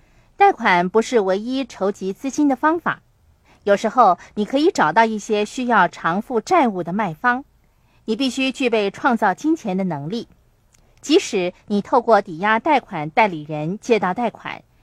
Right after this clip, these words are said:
也未必有足够的能力支付房地产的头期款。那个时候，你需要找寻一些在金钱上能够向你提出协助的合作伙伴，例如提供现金，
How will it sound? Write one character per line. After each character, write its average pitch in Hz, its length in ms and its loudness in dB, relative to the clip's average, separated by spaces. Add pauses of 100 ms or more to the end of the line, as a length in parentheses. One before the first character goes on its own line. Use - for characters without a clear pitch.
(140)
也 240 160 4
未 349 180 4
必 269 220 -2
有 185 180 4
足 233 200 -2
够 339 180 4
的 247 100 0
能 185 280 -2
力 302 260 -6
支 240 160 2
付 220 260 -2
房 180 240 0
地 226 140 -6
产 147 240 -10
的 160 140 -4
头 196 240 -6
期 - 160 -10
款。 - 280 -10 (460)
那 392 160 0
个 294 80 0
时 214 140 -4
候， 170 280 0 (220)
你 202 140 -4
需 269 140 -4
要 233 180 6
找 160 240 0
寻 196 200 -6
一 226 80 -8
些 214 360 0 (160)
在 226 200 6
金 359 220 0
钱 196 220 -6
上 180 340 -2
能 180 160 -4
够 208 140 0
向 202 240 -2
你 151 120 -8
提 185 200 -10
出 214 240 -4
协 175 260 -6
助 285 240 -2
的 165 160 -2
合 165 220 -4
作 180 160 -6
伙 - 200 -12
伴， 160 220 -4 (600)
例 254 140 2
如 190 380 0 (240)
提 - 140 -6
供 285 240 6
现 285 240 0
金， 330 320 0